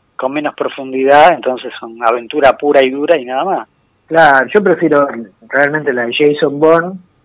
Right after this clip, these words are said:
Speaker 2: que las nuevas de James Bond, realmente,
Speaker 1: Mm.
Speaker 2: por más que me parece que están más. Pero bueno, yo sigo disfrutando enormemente las viejas y los libros. Eh, estaría bueno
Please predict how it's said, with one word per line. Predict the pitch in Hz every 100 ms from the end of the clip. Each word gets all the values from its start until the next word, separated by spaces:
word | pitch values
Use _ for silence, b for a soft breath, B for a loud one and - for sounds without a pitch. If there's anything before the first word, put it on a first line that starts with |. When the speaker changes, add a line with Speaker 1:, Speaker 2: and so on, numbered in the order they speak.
| _
Speaker 2:
que | 120
las | 110 120
nuevas | 131 127 120
de | 110
James | 117 120 -
Bond, | 113 92 _
realmente, | 117 113 120 127 120
Speaker 1:
Mm. | 110
Speaker 2:
por | 104
más | 113 120 _
que | 117 117
me | 117
parece | 113 113 117
que |
están | 107 113 113 _ _ _ -
más. | -
Pero | - 202 139
bueno, | 131 110 104 - _
yo | 120
sigo | 147 151
disfrutando | 127 - 120 135 135
enormemente | 127 131 127 123 127 131 131
las | -
viejas | 127 151 - -
y | 123
los | 120 156
libros. | 185 147 127 - B B _
Eh, | 143 135 131 135
estaría | - - 202
bueno | 196 220 185